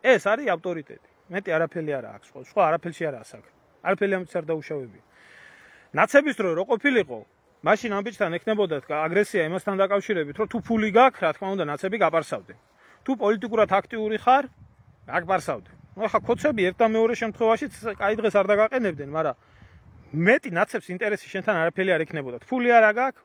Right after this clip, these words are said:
პოლიტიკურად აქტიური არა ხარ, წადვიძია, კისერი მოგიტეხია. ამ ბიჭს არც ფული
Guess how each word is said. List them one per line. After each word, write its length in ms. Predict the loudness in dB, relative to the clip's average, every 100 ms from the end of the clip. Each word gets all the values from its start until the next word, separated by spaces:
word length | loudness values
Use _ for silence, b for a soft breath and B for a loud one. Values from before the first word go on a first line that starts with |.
| _ -4
პოლიტიკურად 500 | -2 -2 -2 0 0
აქტიური 340 | -2 -6 -6 -2
არა 100 | 0
ხარ, 120 | 0 -2
წადვიძია, 420 | -6 -6 -4 -4
კისერი 280 | -6 -8 -6 -6
მოგიტეხია. 460 | -6 -8 -8 -14 _ b b b b b b 2
ამ 120 | 2
ბიჭს 160 | 2 0
არც 160 | 0
ფული 280 | -2 -2 -2